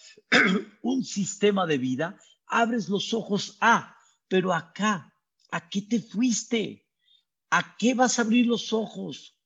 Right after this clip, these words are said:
¿Cuál es tu propósito? Y la respuesta es, Yitro se fue a unirse con Dios. Se fue a un sistema de vida nuevecito,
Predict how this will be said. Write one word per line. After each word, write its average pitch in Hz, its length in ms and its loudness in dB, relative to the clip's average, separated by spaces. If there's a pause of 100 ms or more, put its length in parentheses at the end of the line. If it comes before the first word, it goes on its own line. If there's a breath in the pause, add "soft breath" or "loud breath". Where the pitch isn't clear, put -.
¿Cuál 214 280 2
es - 180 4
tu 262 160 2
propósito? 226 1160 2 (920 loud breath)
Y 143 120 -6
la 117 120 -2
respuesta 127 800 -4
es, 156 460 -6 (340 loud breath)
Yitro 175 760 -4
se - 300 -6
fue 151 720 -2 (360)
a 117 120 -2
unirse 139 1000 -2 (300)
con 120 300 -4
Dios. - 840 -4 (300)
Se - 300 -2
fue 202 680 0 (280)
a 139 180 2
un 208 420 4
sistema 175 720 -4
de 147 140 -2
vida 180 580 -4
nuevecito, 196 1200 2